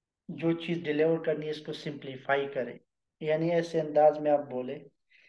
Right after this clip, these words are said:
کہ وہ میسج لوگوں کو سمجھ آ جائے۔ اور proof read and eliminate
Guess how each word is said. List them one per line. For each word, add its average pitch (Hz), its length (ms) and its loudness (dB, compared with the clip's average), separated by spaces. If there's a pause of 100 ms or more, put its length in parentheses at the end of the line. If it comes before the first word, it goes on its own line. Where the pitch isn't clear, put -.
(320)
کہ 170 80 2
وہ 165 200 6
میسج 170 440 0
لوگوں 160 260 0
کو 156 160 -4
سمجھ 143 400 -4
آ 120 80 -2
جائے۔ - 200 -10
اور 170 140 2
proof 214 420 -2
read 185 360 0
and 156 220 0
eliminate 151 720 -4